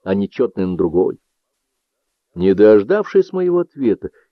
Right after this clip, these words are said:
и поняв, что самому этой сложной задачи не решить,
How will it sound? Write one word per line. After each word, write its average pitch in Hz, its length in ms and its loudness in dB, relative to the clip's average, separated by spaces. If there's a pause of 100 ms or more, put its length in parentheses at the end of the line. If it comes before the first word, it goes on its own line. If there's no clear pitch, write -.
и - 40 -20
поняв, 95 260 -2
что - 140 -6
самому 101 400 -2
этой 98 160 0
сложной 95 480 -4
задачи 82 420 -10
не 71 120 -20
решить, - 500 -14